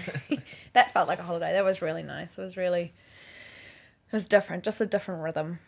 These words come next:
Speaker 1: Mm, yeah,
Speaker 2: Yeah.
Speaker 1: yeah, true. Yeah, so back into it today. So we'll do, yeah, we're doing I the morning, you've got the afternoon.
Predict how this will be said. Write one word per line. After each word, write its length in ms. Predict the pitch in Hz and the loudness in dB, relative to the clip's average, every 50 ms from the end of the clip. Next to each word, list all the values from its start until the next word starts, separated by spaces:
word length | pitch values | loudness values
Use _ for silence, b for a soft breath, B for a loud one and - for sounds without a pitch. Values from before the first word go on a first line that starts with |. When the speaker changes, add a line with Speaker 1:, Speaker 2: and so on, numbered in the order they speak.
| - 147 | -14 -14
Speaker 1:
Mm, 180 | 117 107 101 95 95 90 - _ - 127 | -12 -10 -10 -12 -14 -14 -16 _ -14 -8
yeah, 100 | 117 113 | -4 -2
Speaker 2:
Yeah. 60 | 104 | -2
Speaker 1:
yeah, 260 | 98 190 90 90 90 185 - 139 143 139 - | 0 0 -2 -4 -6 -8 -10 -14 -16 -16 -12
true. 240 | - - 117 113 107 - - _ b b b b b b b b b b b b b _ _ - | -8 -6 -6 -6 -6 -10 -16 _ b b b b b b b b b b b b b _ _ -6
Yeah, 120 | 127 127 123 | -4 -4 -4
so 120 | - 123 | -4 0
back 220 | 110 139 135 135 | 2 2 4 4
into 220 | 143 135 117 123 123 | 2 0 0 0 -2
it 100 | - - | -2 -2
today. 400 | 110 110 123 120 104 107 135 147 139 b b b b - - - - | 0 4 4 6 6 4 2 -2 -4 b b b b -20 -20 -18 -14
So 500 | - - 113 107 104 104 104 104 104 92 | -6 -2 0 0 0 0 0 -2 -2 -4
we'll 160 | 101 107 107 | -6 -8 -8
do, 380 | 101 - - 104 104 104 101 101 120 113 | -8 -6 -4 -4 -2 -4 -4 -6 -8 -4
yeah, 140 | 117 113 104 | -2 -2 -2
we're 100 | 101 98 | -2 -2
doing 420 | 107 104 101 101 98 98 98 98 - _ _ _ _ _ _ _ | -2 -4 -4 -4 -6 -8 -8 -10 -12 _ _ _ _ _ _ _
I 160 | - 107 104 98 | -6 -6 -6 -6
the 80 | 92 98 | -6 -6
morning, 280 | 98 101 101 101 101 | -6 -6 -6 -6 -6
you've 300 | 98 95 104 101 101 - | -6 -8 -8 -10 -10 -10
got 160 | - 92 - | -10 -8 -4
the 100 | 117 107 | -2 -2
afternoon. 520 | 101 95 - - 110 107 104 107 131 151 | -2 -4 -6 -8 -10 -8 -6 -6 -6 -8